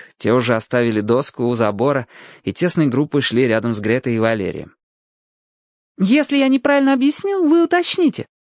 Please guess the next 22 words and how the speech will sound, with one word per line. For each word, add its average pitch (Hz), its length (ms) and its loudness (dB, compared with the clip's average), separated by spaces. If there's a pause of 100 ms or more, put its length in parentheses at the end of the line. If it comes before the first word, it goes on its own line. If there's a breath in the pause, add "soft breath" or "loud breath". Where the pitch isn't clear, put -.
(760)
"Ты 226 280 2
всё 214 240 0
правильно 170 360 0
объяснишь, 117 460 -4
ты 131 120 0
у 156 100 2
нас 165 200 0
самая 170 380 -2
учёная", — 151 520 -2 (200)
пообещал 104 500 -2
Игорь. 95 240 -6 (560 loud breath)
"Чего 381 200 2
ты - 60 -14
смотришь? - 600 -4
Я 269 160 0
ж - 60 -4
серьёзно 311 460 0
говорю". 143 360 -2 (1120)
Грета 98 460 -6
повернулась 147 540 0
к - 60 -8
Валерию. 123 520 -2